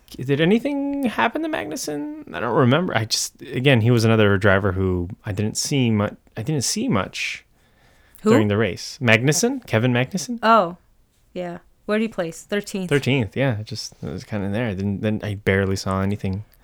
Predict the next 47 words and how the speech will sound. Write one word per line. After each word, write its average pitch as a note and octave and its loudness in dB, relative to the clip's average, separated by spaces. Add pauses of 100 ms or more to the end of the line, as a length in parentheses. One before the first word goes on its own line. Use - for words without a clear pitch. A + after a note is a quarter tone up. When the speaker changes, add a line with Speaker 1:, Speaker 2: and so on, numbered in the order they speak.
(840)
Speaker 2:
I G#3+ -8
Speaker 1:
All A3 6
Speaker 2:
feel F3+ 8
Speaker 1:
right. - 8
Speaker 2:
like - -2
we A#3+ 2
didn't A#3+ 2
s-, - -4 (260)
see - -4
a F#3+ -2
lot E3+ -6
of E3 -6
the F#3+ -6 (2000)
Chuck A#3 -6
Norris G#3 2 (320)
was G3 4
Speaker 1:
<laughs> D#4 8
He A#3+ 8
did F#4 10
Speaker 2:
<laughs> A#3 0
in - -
and C#4 12
Speaker 1:
great. A#3+ 12
Speaker 2:
out. G#3+ 8
Yeah. G3 6 (160)
Speaker 1:
He G3 2
did B3 4
great, C4 2
man. D3 4
What G#3+ 4
was A#3+ 4
that? A#2+ 2
Speaker 2:
He G#3+ 0
was A#3 4
Speaker 1:
P A3 4
six. G#3+ 4
Speaker 2:
battling G3+ 2
out G3+ -2
there G3+ 0
with, F3+ 0
Speaker 1:
Granted F3 6
Speaker 2:
uh, F3 0 (100)
Kimi G#3 0
Räikkönen A3+ 2
quite A3+ 0
a A3 0
bit. A3 -2